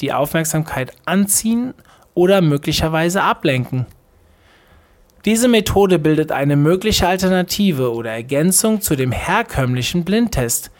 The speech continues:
wie er oben beschrieben wurde. Wichtig zu erwähnen ist jedoch, dass es für die Umsetzung dieser Methode eine zusätzliche Software bedarf,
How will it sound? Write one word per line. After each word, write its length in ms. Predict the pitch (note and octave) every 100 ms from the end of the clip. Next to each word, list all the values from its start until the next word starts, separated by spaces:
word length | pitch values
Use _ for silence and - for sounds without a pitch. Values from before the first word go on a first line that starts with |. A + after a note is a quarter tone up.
| - _
wie 120 | C#3+
er 160 | D3 -
oben 260 | D3 D3 F3+
beschrieben 500 | G3+ - C3+ A#2 A2
wurde. 320 | A2+ A#2 B2 _ _ _ - -
Wichtig 380 | F#3 G#3+ C4 -
zu 120 | -
erwähnen 400 | F#3+ E3 F3+ F3+
ist 280 | F#3 F#3+ -
jedoch, 440 | F3+ F3+ F3 - - _ _ _ -
dass 240 | E3 -
es 160 | E3 -
für 200 | D3+ C#3+
die 340 | C3 B2 B2 _ _ _
Umsetzung 760 | - A3 C4 A#3+ A3 G#3+ - G#3
dieser 240 | F#3 F#3
Methode 500 | F3 F3 E3+ F3 F3+
eine 320 | - C#3 C#3 C3+
zusätzliche 600 | F3 F#3 F3 - - E3
Software 420 | - B2+ - C#3
bedarf, 560 | E3 E3+ A#2 - -